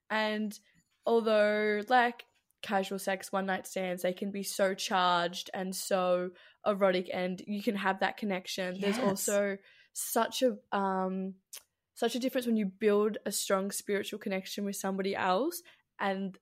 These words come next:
Speaker 1: just the way that sex unfolds. Like,
Speaker 2: Mm-hmm.
Speaker 1: I'm currently going through that at the moment, where I've been dating somebody for six months. I'm like,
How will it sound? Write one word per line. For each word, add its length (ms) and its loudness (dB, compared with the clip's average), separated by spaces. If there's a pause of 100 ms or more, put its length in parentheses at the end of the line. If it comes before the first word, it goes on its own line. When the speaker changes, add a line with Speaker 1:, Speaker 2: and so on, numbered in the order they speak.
(160)
Speaker 1:
just 220 -2
the 80 6
way 180 6
that 320 4
sex 360 -6
unfolds. 840 -6
Like, 360 0
Speaker 2:
Mm-hmm. 420 -4
Speaker 1:
I'm 240 6
currently 420 2
going 240 2
through 140 0
that 140 6
at 100 -2
the 80 0
moment, 460 2
where 140 2
I've 180 4
been 180 0
dating 320 2
somebody 240 -2
for 80 -4
six 240 -6
months. 200 0
I'm 60 -2
like, 120 0